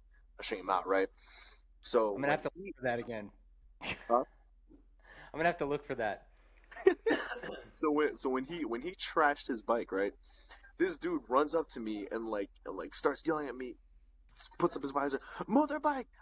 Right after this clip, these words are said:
Speaker 1: I need motorbike! Motorbike!" I'm like, "Dude, I can't help you." And he's like, "Motorbike!" And I'm like, "Bro, like, we gotta get off the track." And then, so a couple of our track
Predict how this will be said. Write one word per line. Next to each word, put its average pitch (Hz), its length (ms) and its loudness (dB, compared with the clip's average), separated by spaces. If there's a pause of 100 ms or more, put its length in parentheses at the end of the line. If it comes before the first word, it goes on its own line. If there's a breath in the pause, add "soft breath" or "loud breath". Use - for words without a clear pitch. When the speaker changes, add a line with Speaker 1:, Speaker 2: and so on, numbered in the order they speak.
Speaker 1:
I 277 100 0
need 302 140 0
motorbike! 294 540 0 (200)
Motorbike!" 302 400 0 (300 loud breath)
I'm 220 120 6
like, 214 140 -2 (380)
"Dude, 247 180 2
I 147 60 -6
can't 196 240 0
help 226 200 0
you." 165 60 -4
And 160 80 0
he's 208 140 0
like, 220 180 0
"Motorbike!" 302 600 2 (500 loud breath)
And - 80 -4
I'm 233 80 2
like, 196 100 2 (120)
"Bro, 262 220 6
like, 175 200 -4 (140)
we 156 120 -6
gotta 247 240 2
get 220 120 -2
off 247 160 -4
the 208 80 -14
track." 240 340 0 (540 loud breath)
And 156 120 4
then, 156 200 2 (180)
so 135 280 4
a 123 80 2
couple 180 260 -2
of 151 80 0
our 143 100 2
track 160 240 4